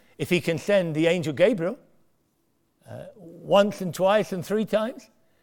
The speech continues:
can he not put a light in the heavens to speak to these wise men, to tell them where they need to go? This is the God who can make the,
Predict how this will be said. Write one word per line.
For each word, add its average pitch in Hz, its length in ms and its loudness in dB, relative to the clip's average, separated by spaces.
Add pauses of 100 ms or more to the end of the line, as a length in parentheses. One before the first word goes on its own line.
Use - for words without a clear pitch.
(160)
can 190 160 6
he 190 100 2
not 190 280 0
put 202 120 0
a 196 80 4
light 208 320 2
in 214 120 0
the 185 100 2
heavens 220 500 -4 (380)
to 156 180 -2
speak - 640 0 (220)
to 175 100 0
these 175 360 0
wise 170 420 4
men, 185 380 2
to 151 260 -4 (340)
tell 196 240 10
them 170 240 4
where 180 240 10
they 170 180 6
need 170 280 0
to 175 100 -4
go? 156 400 2 (1300)
This 226 180 6
is 220 160 4
the 214 140 4
God 202 500 4 (220)
who 190 180 2
can 165 360 -2 (600)
make 196 360 2
the, 170 340 0